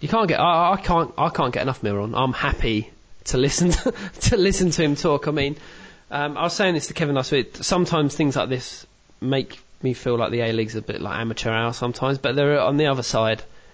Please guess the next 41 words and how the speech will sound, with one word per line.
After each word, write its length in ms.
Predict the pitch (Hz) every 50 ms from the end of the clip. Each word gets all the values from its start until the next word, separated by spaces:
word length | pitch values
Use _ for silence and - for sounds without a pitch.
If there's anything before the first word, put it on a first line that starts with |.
| - - - _ - _
I 120 | - 117
said 220 | - - 156 123 131
that 120 | 113 -
before, 320 | - 110 - - 139 117
and 80 | 110 117
then 100 | 117 113 113
I 20 |
did 240 | 113 - 123 110 113
really 220 | 120 117 107 107
enjoy 260 | 101 107 - 113 107 92
his 140 | 95 92
insight, 420 | 110 113 107 - 117 123 147 - -
and 160 | - 110 107
I 120 | 107 107 104
felt 280 | - - - 110 92 71
that 80 | 78 69
it 80 | 57
was 100 | - 107
a 60 | - -
good 180 | - 127 113
thing. 260 | - - 120 120 123
And 80 | 127 120
if 140 | 120 - -
it, 100 | - - - -
if 180 | 120 107 - -
it, 80 | - - - _ -
you 80 | - 127
know, 140 | 117 104
we're 180 | 110 120 123 135
in 100 | 139 135
a 40 | 127
position 400 | 123 123 117 131 110 - - 120
where 100 | 113 117
we're 120 | 113 113
trying 180 | 101 - 123 110
to 60 | 110
get 120 | 113 -
more 200 | - - 113 110
fans 340 | 107 - 113 113 113 107 -
in, 160 | - - 113
and 180 | 110 110 117 -